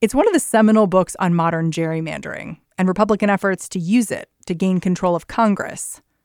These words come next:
Daley's book had a lot of stuff on Tom Hofeller because the guy was the mastermind of drawing safe Republican districts, carving out a Democratic household there and roping in a Republican enclave here.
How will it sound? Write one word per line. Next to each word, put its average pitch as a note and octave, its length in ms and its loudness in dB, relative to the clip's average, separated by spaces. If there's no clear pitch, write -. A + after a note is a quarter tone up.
Daley's D4 320 4
book A3 220 2
had G3 260 2
a F#3+ 100 2
lot F#3+ 360 2
of E3 80 -4
stuff - 260 -4
on E3 100 -4
Tom D#3 240 -4
Hofeller - 500 -10
because G#3 220 2
the G#3 80 0
guy C4 240 4
was A3+ 160 4
the F#3+ 100 0
mastermind F3+ 800 0
of D#3+ 120 -4
drawing E3+ 320 -2
safe - 420 -4
Republican E3 500 -4
districts, - 680 -12
carving G3+ 300 2
out F3 120 0
a D#3+ 40 -4
Democratic F3+ 520 -4
household F3+ 580 -4
there A#3 460 2
and E3 340 -4
roping F#3+ 360 2
in F#3 100 -2
a F3 40 -4
Republican F3 600 -6
enclave E3 520 -6
here. A3+ 560 2